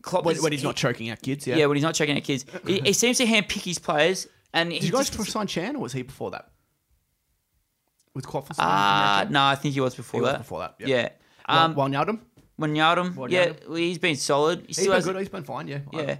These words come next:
Speaker 2: I agree.
Speaker 1: Um, but the, the signings Klopp's made, a, a handpicked players, right, that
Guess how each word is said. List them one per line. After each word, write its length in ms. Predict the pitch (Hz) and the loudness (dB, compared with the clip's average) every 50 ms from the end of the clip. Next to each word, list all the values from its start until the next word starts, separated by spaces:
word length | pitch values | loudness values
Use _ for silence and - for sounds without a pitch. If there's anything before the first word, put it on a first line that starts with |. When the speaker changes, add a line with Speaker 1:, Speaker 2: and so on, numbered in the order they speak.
| - | -6
Speaker 2:
I 80 | - 143 | -10 -10
agree. 220 | 160 - 113 143 151 - _ - | -8 -8 -10 -12 -12 -12 _ 0
Speaker 1:
Um, 380 | 147 170 175 175 175 175 165 - | 2 4 4 4 2 2 -2 -2
but 320 | - 175 147 127 - - _ _ _ _ _ _ _ _ _ _ _ _ _ _ | -2 -2 -2 -2 -8 -12 _ _ _ _ _ _ _ _ _ _ _ _ _ _
the, 80 | - 165 | -14 -12
the 120 | 165 185 165 165 | -8 -8 -8 -6
signings 600 | 165 - - 185 202 226 233 226 208 175 - - | -6 -4 -2 -2 0 0 -2 -2 -4 -6 -8 -8
Klopp's 400 | - - 175 190 - - - - | -6 -6 -6 -6 -6 -12 -8 -4
made, 320 | 151 143 143 143 135 131 | -4 -2 0 0 0 -2
a, 260 | - - 110 139 - - _ - | -2 -2 -4 -4 -4 -6 _ -8
a 80 | 123 | -8
handpicked 600 | 131 - - 175 180 196 196 196 - 175 - - | -8 -6 -4 -2 0 -2 -2 -4 -8 -14 -14 -10
players, 400 | - - 147 139 135 135 127 117 127 | -2 0 0 2 2 0 -2 -2 -2
right, 280 | 131 127 - - - - _ _ _ _ _ _ _ _ _ _ _ | -2 -2 -2 -4 -4 -8 _ _ _ _ _ _ _ _ _ _ _
that 140 | - 160 120 | -2 -2 0